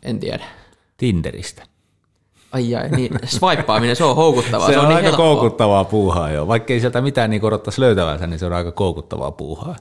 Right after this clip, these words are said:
Speaker 2: joo. Mut, mut siis tää ei ollut mikään vitsi. Ihan oikeesti, niinku se oli suurin syy, miksi mä poistin sen appin, oli se, että, et niinku tavallaan se, että siitä oli enemmän niin mun hyvinvoinnille haittaa kuin hyötyä.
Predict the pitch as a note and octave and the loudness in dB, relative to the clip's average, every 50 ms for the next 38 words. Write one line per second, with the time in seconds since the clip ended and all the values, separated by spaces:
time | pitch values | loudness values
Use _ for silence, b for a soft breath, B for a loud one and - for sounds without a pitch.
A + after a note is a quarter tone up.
0 | _ _ _ G2+ G2 D#2+ D2 - - _ _ _ C#3 C#3+ - - B B B B | _ _ _ -8 -6 -6 -6 -8 -12 _ _ _ -6 -4 -4 -4 B B B B
1 | - C3 - - - C3+ B2+ A#2+ - C3+ A#2 G#2 G#2 G#2 G#2 - G2+ F2 E2 F2+ | -8 -8 -6 -4 -2 -2 0 2 2 2 2 2 0 0 0 -2 -2 -4 -4 -4
2 | F2 - - - - _ _ _ _ D3+ C#3 A#2+ A2 A2+ G#2+ G2 E2 C#2 C2+ - | -6 -8 -10 -18 -20 _ _ _ _ -2 -2 0 0 0 0 0 -2 -4 -8 -8
3 | - E2+ - F2 E2+ G2+ - B2+ A#2 G2+ F#2 - C3 A#2 G2 F#2 E2+ E2+ - G2+ | -8 -8 -8 -6 -6 -6 -4 -2 -2 -2 -2 0 0 0 0 0 -4 -2 -2 -2
4 | F#2 E2+ D2+ D#2 D2+ - - E2+ - F2 E2 D#2+ D2+ D2+ D2+ D2+ C#2+ C#2+ D2+ D#2+ | -2 -2 -2 -4 -6 -8 -10 -8 -6 -6 -6 -6 -6 -8 -8 -8 -10 -8 -8 -10
5 | - D2+ D2 - - - - E2 C#2+ C2 - _ - - b b b b b b | -10 -10 -14 -14 -14 -14 -10 -10 -10 -12 -12 _ -20 -20 b b b b b b
6 | b b b b b - E2 - - - E2 D2 C#2 D2 D#2 - - _ _ _ | b b b b b -12 -12 -12 -10 -10 -8 -8 -6 -6 -8 -10 -10 _ _ _
7 | _ _ _ _ _ _ _ - G2+ F#2+ F2 E2 E2 D2+ D2+ D#2 E2+ D#2 E2 F2+ | _ _ _ _ _ _ _ -4 -2 -2 -2 -2 -2 -4 -6 -6 -6 -8 -6 -6
8 | G2 - - F2 F2 F2+ F#2 F2+ E2 D#2 D2 C#2+ C#2+ C#2+ - _ _ _ - F2 | -6 -4 -4 -4 -2 -2 -2 -2 -4 -4 -6 -8 -10 -12 -14 _ _ _ -20 -14
9 | E2 E2+ F2+ E2+ E2 - - C#2+ - D2+ D2+ D#2 E2+ F2+ D#2+ D2+ - D#2+ - - | -8 -6 -6 -6 -6 -6 -8 -8 -8 -8 -8 -6 -6 -6 -6 -8 -8 -10 -12 -12
10 | - - D#2 - - - - - | -10 -10 -10 -10 -12 -14 -16 -20